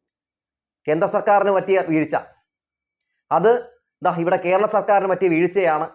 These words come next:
പി എം ആഷോനെ ജയിപ്പിച്ചെടുക്കാൻ വേണ്ടി ശ്രമം നടത്തിയതാണെന്നൊക്കെ പറഞ്ഞ് പി എം ആഷോ എന്ന് പറയുന്ന ആ പയ്യനെ എത്ര ബ്രൂട്ടലായാണ്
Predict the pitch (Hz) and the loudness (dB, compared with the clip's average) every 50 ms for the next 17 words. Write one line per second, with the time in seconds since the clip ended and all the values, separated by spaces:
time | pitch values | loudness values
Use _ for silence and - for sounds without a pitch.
0 | _ _ _ _ _ - 185 196 190 180 175 175 185 185 - 208 196 196 190 170 | _ _ _ _ _ -2 0 0 2 2 0 0 0 0 0 0 0 0 0 0
1 | 170 175 170 196 - 196 190 185 190 180 175 175 175 165 170 175 160 175 185 180 | 0 0 -2 -4 -6 -4 -4 -2 -2 0 0 -2 -4 -4 -2 -4 -2 -2 -2 -2
2 | 165 165 175 170 160 160 156 160 165 160 - 175 170 170 147 160 165 147 151 - | -2 -4 -4 -2 0 0 0 -2 -4 -6 -6 -4 -2 0 0 0 0 -2 -4 -6
3 | - - _ _ _ _ _ _ _ - 180 190 220 233 208 175 165 165 170 170 | -8 -16 _ _ _ _ _ _ _ -2 -2 0 2 0 0 0 0 0 -2 -2
4 | - 190 185 180 175 160 160 156 156 147 151 143 139 139 - - 139 123 123 135 | -2 -4 -2 -2 0 0 0 0 0 -2 -2 -4 -4 -6 -6 -4 -4 -2 -2 -2
5 | 151 156 - 104 95 - _ _ _ _ _ _ _ _ _ _ _ _ _ _ | -2 -2 -4 -4 -10 -16 _ _ _ _ _ _ _ _ _ _ _ _ _ _
6 | - 156 185 - - - 247 208 170 120 123 156 170 202 220 214 233 240 208 190 | -4 -2 -2 -2 -2 -2 0 0 0 0 0 2 2 2 0 0 0 0 2 2
7 | 165 147 135 123 117 117 117 | 2 0 0 -2 -4 -6 -10